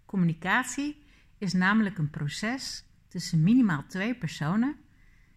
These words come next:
waarbij informatie, boodschappen en meningen of gevoelens worden uitgewisseld. Informatie wordt deels bewust, deels onbewust gegeven,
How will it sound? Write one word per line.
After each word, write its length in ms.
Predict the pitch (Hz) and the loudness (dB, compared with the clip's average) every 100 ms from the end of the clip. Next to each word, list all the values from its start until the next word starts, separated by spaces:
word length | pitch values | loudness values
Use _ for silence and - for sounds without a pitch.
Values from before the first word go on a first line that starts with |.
| _ _ | _ _
waarbij 380 | 175 156 160 160 | -2 0 -2 0
informatie, 880 | 165 156 151 156 196 220 - 233 226 | -2 -2 -4 0 0 -2 -6 -6 -6
boodschappen 920 | 139 - 185 226 - - 220 247 - | -8 -6 -4 -4 -8 -10 -12 -12 -6
en 200 | 160 156 | -2 0
meningen 460 | 165 208 226 240 | 2 2 2 2
of 100 | 196 | -2
gevoelens 640 | - 160 - 190 233 247 - | -6 -8 -4 -2 0 -2 -4
worden 280 | 175 180 - | -8 -8 -4
uitgewisseld. 1000 | 175 180 - 156 143 143 - - - - _ - - _ _ _ _ - - _ _ _ _ _ _ | -4 -4 -10 -12 -12 -12 -14 -18 -20 -20 _ -20 -20 _ _ _ _ -20 -20 _ _ _ _ _ _
Informatie 800 | 214 - 170 170 240 247 254 214 | -6 -2 0 2 0 -2 -6 -4
wordt 240 | 151 143 | -4 -4
deels 280 | 196 214 180 | -4 -4 -6
bewust, 720 | 151 147 226 320 - - - _ _ _ _ _ | -6 -4 -4 -6 -12 -18 -20 _ _ _ _ _
deels 460 | 175 220 214 - _ | -4 -2 -2 -6 _
onbewust 600 | 214 180 143 139 143 - | -2 -2 -4 -8 -10 -12
gegeven, 640 | - 143 - 131 - 131 | -14 -12 -10 -10 -12 -16